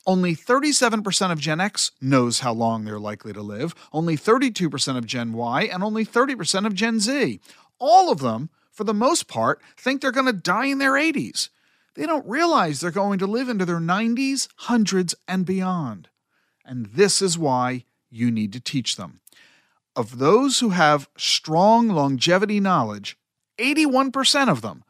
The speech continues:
save for retirement on a regular basis, versus just fifty-seven percent who don't understand longevity. In other words, when you have strong knowledge about longevity, you're more likely to save for retirement.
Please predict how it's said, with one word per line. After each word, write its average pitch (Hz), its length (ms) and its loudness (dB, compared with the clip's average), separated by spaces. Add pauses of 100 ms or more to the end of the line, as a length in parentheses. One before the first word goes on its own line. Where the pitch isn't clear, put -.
(260)
save 180 520 2
for 190 140 -6
retirement 151 600 -2
on 151 100 -2
a 139 80 2
regular 120 420 0
basis, - 560 -4 (440)
versus 156 440 2
just - 340 0
fifty-seven 151 800 0
percent 104 420 -8 (280)
who 208 340 -2
don't 254 360 0 (200)
understand 117 680 -2 (100)
longevity. 104 720 -8 (480)
In 185 80 -4
other 277 180 4
words, 208 260 6
when 180 140 -2
you 180 100 2
have 165 180 0
strong 240 500 2
knowledge 147 400 4
about 143 220 2
longevity, 139 680 0 (180)
you're 151 180 2
more 156 240 6
likely 139 420 2
to 165 100 0
save 110 320 -2
for 131 120 -10
retirement. 139 640 -4